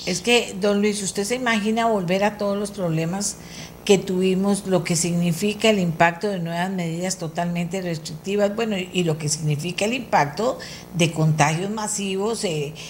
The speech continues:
o sea, todo otra vez volver a lo que ya por experiencia deberíamos,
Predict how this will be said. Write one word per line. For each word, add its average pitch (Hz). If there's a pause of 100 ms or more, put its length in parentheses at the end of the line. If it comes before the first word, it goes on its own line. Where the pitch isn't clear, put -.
(140)
o 180
sea, 175
todo 208
otra 214
vez 202
volver 190
a 202
lo 175
que 160 (380)
ya 196
por 226
experiencia 190
deberíamos, 180